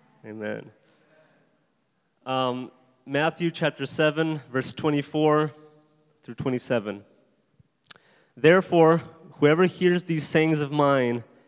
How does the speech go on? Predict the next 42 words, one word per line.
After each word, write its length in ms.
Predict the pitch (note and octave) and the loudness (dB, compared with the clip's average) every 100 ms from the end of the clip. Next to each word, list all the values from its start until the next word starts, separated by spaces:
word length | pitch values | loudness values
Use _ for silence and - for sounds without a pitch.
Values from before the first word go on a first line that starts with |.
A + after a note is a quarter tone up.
| - | -8
and 180 | B2+ B2 | -4 2
does 300 | D#3+ E3 B2+ | 2 2 -2
them, 340 | A2+ A2 G#2+ - - | -2 -2 -6 -18 -4
I 120 | B2+ | 0
will 120 | B2+ | 2
liken 300 | C#3 D3 D3+ | 4 2 0
him 100 | C#3+ | -4
to 120 | C3+ C#3 | -2 -2
a 20 | |
wise 360 | B2+ C3+ C3 | 0 -2 -4
man 300 | A#2+ G#2+ A2 G#2+ _ _ _ _ | -4 -4 -4 -8 _ _ _ _
who 100 | - | -6
built 240 | B2 C#3 - | -2 0 -2
his 160 | B2+ | -6
house 280 | - B2 - | -4 -4 -4
on 100 | B2 | -8
the 100 | A2+ | -4
rock." 360 | A2+ G2+ - - | -2 -2 -4 -14
And 80 | B2 | -10
I'm 60 | B2 | -8
gonna 140 | B2+ | -8
stop 300 | - C3+ B2 | -4 -2 -2
there 140 | A#2+ | -4
for 140 | A2 A#2 | -6 -6
now. 260 | G#2 F#2+ F#2+ _ _ _ _ _ _ _ _ _ - _ _ _ _ _ _ _ | -6 -6 -10 _ _ _ _ _ _ _ _ _ -20 _ _ _ _ _ _ _
I 20 | C3 | 2
wanna, 220 | D#3 D#3 - | 4 2 -2
I 60 | B2+ | 0
wanna 400 | C#3+ D#3+ D3 - - - | 2 4 2 -2 -8 -4
draw 200 | C#3 C#3+ | 4 6
our 120 | D3 | 6
attention 500 | C3 - D3 C#3 C#3+ | 4 4 0 0 -2
to 100 | C3 | -4
the 140 | C3+ B2 | -4 -6
first 840 | - - D3 D3 - - - - | -4 2 4 4 -2 -12 -18 -6
portion 380 | C#3 C3+ C3 C#3 | 0 2 2 -4
of 160 | A#2 | -4
this 180 | B2 A2+ | -4 -4
verse 340 | G#2+ B2 A#2 - | 2 4 4 0
where 120 | A#2+ | -4
it 80 | G#2+ | -2
says, 500 | C3 A#2+ A2 - | -2 0 -2 -8